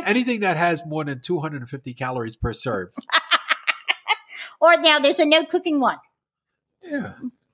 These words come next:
Speaker 2: So just
Speaker 1: Well, Jell-O's like no cooking.
Speaker 2: That's
Speaker 1: Only boiled
Speaker 2: exactly right.
Speaker 1: water. I mean, is that considered cooking?
Speaker 2: Nah, that's not considered cooking. Or, uh, you could just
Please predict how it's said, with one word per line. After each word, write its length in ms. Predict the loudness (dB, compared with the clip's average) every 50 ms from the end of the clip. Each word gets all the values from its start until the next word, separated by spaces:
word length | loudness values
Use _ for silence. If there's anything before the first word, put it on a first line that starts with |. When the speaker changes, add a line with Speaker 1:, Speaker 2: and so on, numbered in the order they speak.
| _ _ -10
Speaker 2:
So 160 | -2 0 0
just 260 | 2 2 0 0 2
Speaker 1:
Well, 140 | 2 2 2
Jell-O's 460 | 2 2 2 2 4 2 0 -2 -4
like 160 | -10 -12 -12 -14
no 100 | -14 -10
cooking. 320 | -8 -8 -8 -6 -6 0
Speaker 2:
That's 180 | 0 2 2 4
Speaker 1:
Only 100 | 2 4
boiled 140 | 6 6 6 6 4
Speaker 2:
exactly 100 | 4 4
right. 240 | 6 6 4 2 0
Speaker 1:
water. 120 | -2 -6 -6
I 60 | -6
mean, 60 | -6 -6
is 60 | -2
that 180 | -2 -2 -2 -2
considered 560 | -4 -6 -2 -2 -2 -2 -4 -6 -8 _ _
cooking? 220 | -12 -10 -10 -8 -8
Speaker 2:
Nah, 140 | -6 -2 0
that's 240 | 0 0 -2 -4
not 140 | -10 -10 _
considered 360 | -14 -12 -12 -12 -12 -14 -18
cooking. 340 | -16 -14 -6 -2 -2 -2 -2 2
Or, 300 | 4 6 8 8 8 8
uh, 320 | 8 8 8 8 8 6 4
you 180 | 2 -2 -2
could 160 | 0 -2 0 0
just 300 | 0 -2 -2 -4 -10